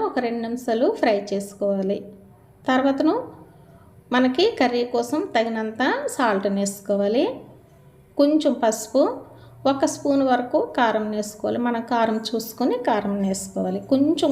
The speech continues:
గరం మసాలా, హాఫ్ స్పూను ధనియా పౌడర్ని వేసి అంతా ఒకసారి కలిసేటట్లు కలుపుకోవాలి.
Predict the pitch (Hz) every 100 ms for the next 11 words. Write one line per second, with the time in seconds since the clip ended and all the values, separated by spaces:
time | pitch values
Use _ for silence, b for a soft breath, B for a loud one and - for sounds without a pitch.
0 | 233 214 214 220 240 240 339 539 330 240
1 | 214 - - 233 277 285 208 208 202 208
2 | 196 196 202 202 - 370 523 B B B
3 | B B B B 240 254 262 240 - -
4 | 247 320 480 254 220 247 226 208 202 254
5 | 415 - 233 202 - 190 185 185